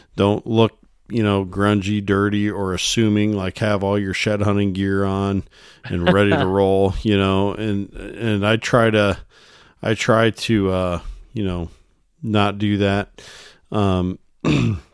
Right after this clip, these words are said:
Speaker 1: uh, but sometimes too, you know, if you're in a time crunch or whatever, you gotta do what you gotta do there. And then, uh, some other things I would, I would say is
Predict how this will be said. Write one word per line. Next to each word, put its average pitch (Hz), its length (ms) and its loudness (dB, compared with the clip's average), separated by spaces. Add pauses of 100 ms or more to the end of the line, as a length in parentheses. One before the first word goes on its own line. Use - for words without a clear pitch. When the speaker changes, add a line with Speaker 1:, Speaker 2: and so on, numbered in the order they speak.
(720)
Speaker 1:
uh, 98 220 -4
but 98 280 2
sometimes 107 560 2
too, 98 200 2
you 92 160 0
know, 95 80 2
if 95 400 -4
you're 98 120 2
in 90 80 -2
a - 20 -14
time 92 260 -4
crunch 95 380 -4
or 95 40 -4
whatever, 90 340 -2
you 90 120 -2
gotta 87 120 -2
do 85 120 -4
what 85 180 -8
you 92 80 -4
gotta 85 140 -4
do 85 180 -4
there. 82 240 -4 (500)
And 104 120 0
then, 117 200 6
uh, 110 180 4
some 117 200 -2
other 120 180 2
things 117 320 0
I 110 80 0
would, 107 280 -2 (140)
I 110 100 -6
would 104 180 -4
say 107 360 0
is 95 460 -4